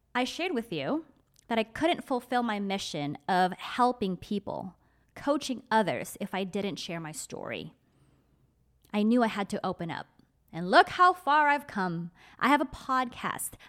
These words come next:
that will live in the internet forever and ever. Even if I deleted the whole thing, it will be in the cloud somewhere. Other people have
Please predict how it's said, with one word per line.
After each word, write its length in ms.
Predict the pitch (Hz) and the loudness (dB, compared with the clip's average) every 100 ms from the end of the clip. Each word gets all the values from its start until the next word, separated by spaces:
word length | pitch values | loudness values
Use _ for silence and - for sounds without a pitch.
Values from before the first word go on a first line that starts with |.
| - | -4
that 120 | 226 | 0
will 120 | 226 | 0
live 220 | 233 302 | 0 0
in 100 | 277 | 2
the 80 | 262 | 0
internet 540 | - 247 - 233 170 | 0 -2 0 -2 -2
forever 480 | - 247 233 240 214 | 0 2 6 4 4
and 120 | 202 196 | 0 0
ever. 400 | 214 185 143 - - - - | 0 0 -2 -6 -10 -20 -6
Even 200 | 240 247 | -4 -2
if 160 | 262 262 | -2 2
I 380 | 226 208 208 - | 4 4 2 0
deleted 420 | 233 226 240 226 | -2 0 0 2
the 160 | 196 190 | 0 0
whole 160 | 190 | 0
thing, 520 | 180 - 170 139 127 160 - _ | 0 -2 -2 -2 -6 -10 -18 _
it 100 | 226 | -2
will 120 | 233 | -2
be 400 | 208 220 208 190 | -2 -4 -4 -4
in 120 | 226 | -2
the 80 | 226 | -2
cloud 400 | 226 220 196 180 | -2 0 2 0
somewhere. 440 | - 165 165 147 147 | -2 -2 0 0 2
Other 200 | 220 226 | 2 2
people 420 | 226 262 254 214 | 0 -4 0 -2
have 180 | 202 202 | 0 -2